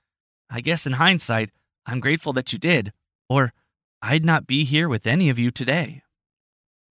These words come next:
Celeste's head dropped and her face screamed of discomfort. "What's the matter, cuz?"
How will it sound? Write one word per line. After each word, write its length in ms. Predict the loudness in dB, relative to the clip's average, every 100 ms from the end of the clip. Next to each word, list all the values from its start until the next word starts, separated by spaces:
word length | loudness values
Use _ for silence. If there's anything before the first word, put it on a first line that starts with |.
| _ _
Celeste's 580 | -4 -2 -2 -6 -10 -8
head 320 | 0 0 0
dropped 500 | -2 0 -2 _ -14 -6
and 80 |
her 60 | -6
face 400 | -2 -2 -2 -8 -8
screamed 540 | -8 -2 0 0 -2
of 120 | -6 -8
discomfort. 640 | -8 -4 -6 -6 -12 -14 _ _ _ _ _ _ _ _ _ _ _
"What's 360 | -14 -6 -4 0
the 80 |
matter, 280 | 4 4 2
cuz?" 440 | 0 -2 -2 -6